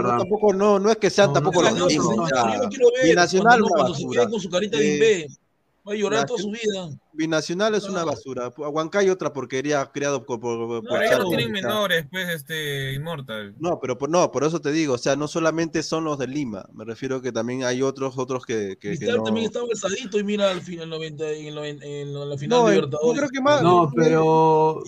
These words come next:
Speaker 1: pero ha señalado, pues, a, a, a los demás
Speaker 4: Pero
Speaker 1: equipos,
Speaker 4: es
Speaker 1: a los
Speaker 4: que,
Speaker 1: equipos de
Speaker 4: es
Speaker 1: Lima,
Speaker 4: que ¿a
Speaker 1: pero que
Speaker 4: quién
Speaker 1: no
Speaker 4: más va a
Speaker 1: jodan.
Speaker 4: señalar? ¿Pero
Speaker 2: No,
Speaker 4: a
Speaker 2: es
Speaker 4: quién
Speaker 2: que
Speaker 4: más va a
Speaker 2: ¿sabes por,
Speaker 4: señalar?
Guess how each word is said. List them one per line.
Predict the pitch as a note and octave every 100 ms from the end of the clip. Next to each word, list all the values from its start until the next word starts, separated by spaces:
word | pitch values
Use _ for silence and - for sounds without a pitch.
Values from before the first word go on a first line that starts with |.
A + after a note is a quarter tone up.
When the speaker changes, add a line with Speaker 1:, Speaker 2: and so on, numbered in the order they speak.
| D#3
Speaker 1:
pero | F#3 G3
ha |
señalado, | F3 G#3 F#3 F#3+ G3+ F#3 E3+
pues, | - E3+ C#3
a, | C#3+
a, | C#3 C#3
a | C3+ C#3
los | C#3
demás | D3 E3
Speaker 4:
Pero | E3+
Speaker 1:
equipos, | E3 F3+
Speaker 4:
es | D#3+
Speaker 1:
a |
los | C#3+
Speaker 4:
que, | C3 C3
Speaker 1:
equipos | B2+ E3 D#3
de |
Speaker 4:
es | C#3
Speaker 1:
Lima, | C3 C#3 C3 A2
Speaker 4:
que | A2
¿a |
Speaker 1:
pero | A2+
que |
Speaker 4:
quién | A2+
Speaker 1:
no | A2+
Speaker 4:
más |
va | C4
a |
Speaker 1:
jodan. | - -
Speaker 4:
señalar? | - G3+ B2+ C3+ - _ - - - -
¿Pero | G3+
Speaker 2:
No, | A3
Speaker 4:
a |
Speaker 2:
es | G3+
Speaker 4:
quién | -
Speaker 2:
que | C#4+
Speaker 4:
más |
va | C4
a |
Speaker 2:
¿sabes | B3+
por, | A3+
Speaker 4:
señalar? | C4 F3